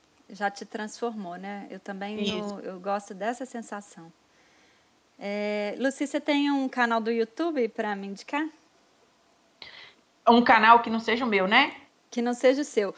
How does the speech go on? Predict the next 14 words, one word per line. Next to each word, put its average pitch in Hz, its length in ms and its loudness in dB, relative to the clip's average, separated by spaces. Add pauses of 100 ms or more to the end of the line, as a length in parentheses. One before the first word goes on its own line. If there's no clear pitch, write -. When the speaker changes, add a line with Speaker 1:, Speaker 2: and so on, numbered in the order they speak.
(280)
Speaker 1:
Os 233 180 0
links 294 440 0
dos 226 180 -4
seus 233 540 2
canais 208 800 -4
e 214 260 -4
programas 226 480 -2
vão 269 200 0
tá 262 160 0
na 240 100 -2
postagem 196 520 -6
aqui 196 100 -12
do 185 120 -8
podcast, 196 680 -4